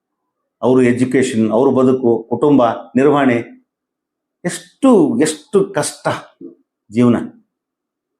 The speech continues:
So ಇದೊಂದು ಅನ್ಯಾಯ, ಹ್ಮ್, ಇದೆಂತ ದುರಂತ ಸಾವು ಇದು. So ಸಾಲಿಮಠ್ರ ಬದುಕು, ಅವರು ಪಾಪ, ಆ, ಮೂವತ್ತೊಂಬತ್ತು ವರ್ಷದ ಎಲ್ಲ ಜೀವನ ಕಳೆದು ಹೋದ್ರು ಅವ್ರು. ಮದುವೆ, ಮಕ್ಕಳು, ಪೊಲೀಸ್ ಸೇವೆ, ಬಂಗಾರಪ್ಪ, ಈ ಸಿ ಎಂ ಪದಕ,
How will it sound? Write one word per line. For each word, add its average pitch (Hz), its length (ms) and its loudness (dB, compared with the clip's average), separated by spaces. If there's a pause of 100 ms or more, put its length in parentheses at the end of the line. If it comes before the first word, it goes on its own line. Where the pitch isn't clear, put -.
(300)
So 143 140 4
ಇದೊಂದು 113 480 0
ಅನ್ಯಾಯ, 143 440 2
ಹ್ಮ್, 104 640 -2
ಇದೆಂತ 139 420 2 (560)
ದುರಂತ 202 320 0
ಸಾವು 123 360 0
ಇದು. - 300 -6 (340)
So 131 260 2 (320)
ಸಾಲಿಮಠ್ರ 123 540 0
ಬದುಕು, 135 400 0
ಅವರು 107 300 0
ಪಾಪ, 117 220 -2 (520)
ಆ, 104 300 -2
ಮೂವತ್ತೊಂಬತ್ತು 131 760 0
ವರ್ಷದ 127 280 -2
ಎಲ್ಲ 139 480 2
ಜೀವನ 123 360 0
ಕಳೆದು 110 320 -2
ಹೋದ್ರು 101 260 0
ಅವ್ರು. - 260 -8 (1160)
ಮದುವೆ, 110 360 2
ಮಕ್ಕಳು, 107 680 0
ಪೊಲೀಸ್ 113 440 0
ಸೇವೆ, 110 500 0
ಬಂಗಾರಪ್ಪ, 113 420 0
ಈ 104 260 4
ಸಿ - 180 -2
ಎಂ 120 160 0
ಪದಕ, 117 320 -2